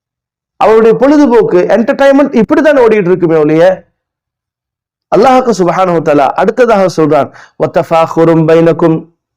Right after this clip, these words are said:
முப்பத்தி மூணு வயசுல இருந்து கிட்டத்தட்ட நாற்பத்தஞ்சு வயசு வரைக்கும், "வத்தஃபாஹுரும் பைனக்கும்", அவர்களுக்கு மத்தியில தற்பெருமைகள், பெருமைகளாகவே வாழ்ந்து கொண்டிருப்பார்கள், பெருமை அடிச்சுக்கிட்டே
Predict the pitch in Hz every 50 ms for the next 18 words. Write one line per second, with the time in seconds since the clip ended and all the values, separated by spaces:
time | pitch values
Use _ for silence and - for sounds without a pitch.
0 | _ _ _ _ _ _ _ _ _ _ _ _ _ _ _ _ _ _ _ _
1 | _ _ _ _ _ _ _ _ _ _ _ _ _ _ _ _ _ _ _ _
2 | _ _ _ _ _ _ _ _ _ _ - 170 202 196 - - 302 294 294 311
3 | 302 285 294 285 262 240 226 226 226 240 220 220 214 202 202 - 220 - - -
4 | 277 269 - 254 202 - 226 214 190 190 190 214 226 - 247 - - 220 208 190
5 | 196 185 175 180 180 - 175 170 165 160 156 143 - 147 147 160 151 160 - 180
6 | 151 - 202 226 220 - 220 190 190 175 175 170 170 165 - 151 151 147 - -
7 | - - - - 175 202 233 226 220 220 220 220 175 196 196 190 185 190 196 185
8 | 185 180 165 - - - _ _ _ - 220 220 - _ _ - 285 285 285 262
9 | 254 240 240 214 208 185 165 - - - - - _ _ - 214 233 262 285 277
10 | 285 285 277 247 254 262 262 262 247 247 254 254 262 247 226 208 214 208 202 196
11 | 196 190 175 180 175 180 175 170 170 165 175 170 170 175 220 247 277 294 320 302
12 | 277 247 214 180 226 226 196 220